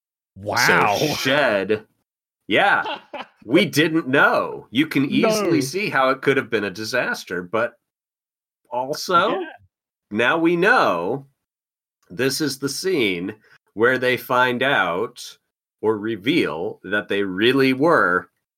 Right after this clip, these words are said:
Speaker 2: that he really is just what she needs.
Speaker 1: Wow.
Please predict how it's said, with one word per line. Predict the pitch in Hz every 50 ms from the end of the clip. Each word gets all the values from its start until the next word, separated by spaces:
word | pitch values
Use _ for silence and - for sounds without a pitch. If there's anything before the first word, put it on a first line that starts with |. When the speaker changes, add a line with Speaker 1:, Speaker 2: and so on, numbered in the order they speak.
| _ _ _ _ _ _ _ _ _ _ _ _ -
Speaker 2:
that | 95 98 95 -
he | - 139 143
really | 120 110 117 131 143 147 147 147
is | 147 139 156 156 120 104 92 85 85 - - - - - _ _ _ 98 92
just | 87 - 110 117 101 95 - - -
what | 95 92 87
she | - 104 95 90
needs. | 95 110 117 92 73 - - - _ - - - _ _ _ _ _ _ _ _ _ _ _ _ _
Speaker 1:
Wow. | 90 101 110 117 117 113 104 98 90 92 90 85 82